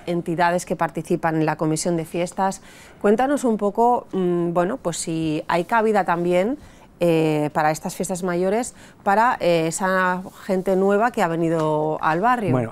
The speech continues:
Speaker 2: fíjate, si quieres te voy a comentar un poquito, porque este año es como que la comisión de fiestas empieza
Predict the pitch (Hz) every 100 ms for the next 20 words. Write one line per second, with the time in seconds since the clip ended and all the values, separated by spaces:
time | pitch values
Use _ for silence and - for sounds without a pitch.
0 | - - 143 - 147 107 95 - - -
1 | 120 117 139 143 175 165 160 147 139 127
2 | 120 123 110 143 139 147 127 113 123 117
3 | - - 131 131 - 151 147 147 147 147
4 | 123 - 139 135 120 117 110 120 107 131
5 | 139 135 - - - 120 120 117 131 123
6 | - 147 - - 123 117 123 117 139